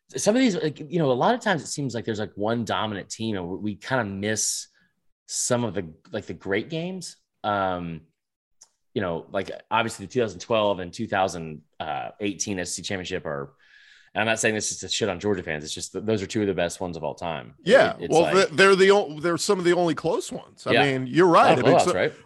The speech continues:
Speaker 2: uh, yeah, a lot of years, these teams are, you know, there's a t-, uh, just a dominant team.
Speaker 1: Hold on.
Speaker 2: And,
Speaker 1: Can I
Speaker 2: and
Speaker 1: guess? Can I guess the ones that were less than, like, seven points? You're, if
Speaker 2: Yeah.
Speaker 1: you're looking at it? Okay.
Speaker 2: Yeah.
Speaker 1: Ninety, ninety-four was one point.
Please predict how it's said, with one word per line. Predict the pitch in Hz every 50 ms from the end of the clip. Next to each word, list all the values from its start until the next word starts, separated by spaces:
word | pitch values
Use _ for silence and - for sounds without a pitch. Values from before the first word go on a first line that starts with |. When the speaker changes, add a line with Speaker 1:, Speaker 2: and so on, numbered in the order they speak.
| - _ -
Speaker 2:
uh, | -
yeah, | 165 220 247 185
a |
lot | 139 139 139 156 175 190
of | 196 180 160 135 _ -
years, | 165 143 156 190 220 196 147 135 139 123 - - - - -
these | 139 127 139 139 135 -
teams | - 151 151 151 151 139 123 147
are, | 143 123 -
you | 151 139
know, | 131 131
there's | 131 139 120 123
a | 117
t-, | - - 131 -
uh, | 127
just | 135 123 160 143 -
a | 170
dominant | 139 117 123 127 123 127 127 127 127 127
team. | - - 160 214 233
Speaker 1:
Hold | 156 151
on. | 135
Speaker 2:
And, | 113 113
Speaker 1:
Can | 123 135
I |
Speaker 2:
and | 139 123
Speaker 1:
guess? | 120 117 135 143 - -
Can | - 127
I | 127 123
guess | 104 117 123 - -
the | 131 120
ones | 110 120 120 110
that | 117 117
were | 107 107 101
less | 104 107 107 - -
than, | 110 101
like, | 98 92 92
seven | - - 113 107 107 104
points? | - 104 107 135 139 - - - _ _ -
You're, | 101 110 110 110 110
if | 113 -
Speaker 2:
Yeah. | -
Speaker 1:
you're | 110 110
looking | 113 113 117 139
at | 147 151
it? | -
Okay. | 98 107 82 71 - - - - -
Speaker 2:
Yeah. | 147 143 107 - 98
Speaker 1:
Ninety, | 110 123 135 135 131
ninety-four | 120 123 131 139 139 - 131 123 127 135
was | 117 110 98
one | 107 113 104
point. | 95 95 87 90 92